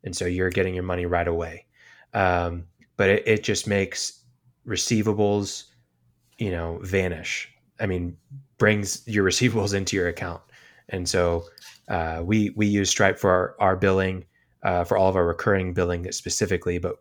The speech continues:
we use it for other billing too. And it, it's, uh, it's really great.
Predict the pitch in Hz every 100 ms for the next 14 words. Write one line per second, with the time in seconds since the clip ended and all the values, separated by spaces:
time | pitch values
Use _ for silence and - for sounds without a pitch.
0 | - 95 90 87 92 90 90 90 87 85
1 | - 90 87 85 85 - - 87 - 85
2 | 82 87 _ _ _ _ _ - 90 90
3 | 90 82 80 80